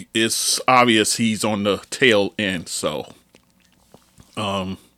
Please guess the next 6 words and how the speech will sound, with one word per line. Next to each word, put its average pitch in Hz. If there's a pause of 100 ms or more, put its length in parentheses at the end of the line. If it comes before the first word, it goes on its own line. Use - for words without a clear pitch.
(720)
as 120
far 185
as 143
Najee 165
Harris 170
goes, 170